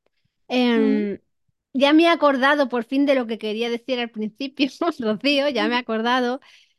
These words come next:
Speaker 1: Y es que lo, lo que les he, lo que le decía a Roc-, puedo comentar un poco lo que hemos hablado, ¿verdad, Rocío?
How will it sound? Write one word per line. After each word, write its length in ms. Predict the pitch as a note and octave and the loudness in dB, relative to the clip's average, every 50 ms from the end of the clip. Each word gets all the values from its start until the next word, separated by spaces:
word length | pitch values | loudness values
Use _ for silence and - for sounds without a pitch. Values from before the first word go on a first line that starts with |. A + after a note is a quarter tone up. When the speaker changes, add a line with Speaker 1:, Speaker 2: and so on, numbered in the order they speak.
| _ _ - | _ _ -2
Speaker 1:
Y 120 | C4+ C4+ | 0 0
es 140 | C4+ C4+ C4+ | 2 0 0
que 140 | - D#4 D4+ | -2 -2 -2
lo, 220 | C#4 B3+ A#3+ - A#3+ | -2 -2 -4 -4 -4
lo 120 | A#3 A3+ | -6 -6
que 100 | A#3 A#3+ | -4 -4
les 200 | A3 A3+ G#3+ - | -4 -4 -4 -4
he, 180 | A#3+ A#3 A3+ - | -4 -4 -4 -4
lo 140 | A#3 A3 G#3+ | -6 -8 -8
que 100 | A3 A3 | -8 -6
le 80 | A3 G#3 | -4 -4
decía 500 | G#3 G3+ - B3+ C4 C4+ C4+ C4+ C4+ C#4+ | -6 -6 -4 -4 -4 -2 -2 -2 -2 -4
a 40 | C#4 | -4
Roc-, 280 | C4 B3+ B3+ - A3+ - | -6 -8 -8 -12 -6 -2
puedo 200 | C4 C#4 D4 D4 | 2 2 2 2
comentar 400 | E4+ D#4+ E4 E4 - C#4 C4 B3+ | 2 0 0 0 -2 -2 -2 -4
un 60 | B3+ | -4
poco 220 | A3+ B3 - C4+ B3+ | -6 -6 -6 -8 -8
lo 80 | A#3+ | -6
que 100 | B3 B3 | -6 -6
hemos 180 | B3 A#3+ A#3 - | -8 -6 -6 -6
hablado, 360 | A3+ G#3+ G#3+ G#3+ G#3+ G#3 G#3 | -4 -4 -2 -2 -2 -4 -4
¿verdad, 260 | G3+ G3+ G3+ G#3+ A#3 C#4 | -6 -4 -4 -4 -4 -6
Rocío? 480 | D4+ D4 - - C4 D4+ F#4 G#4 - | -6 -8 -8 -8 -8 -8 -8 -8 -12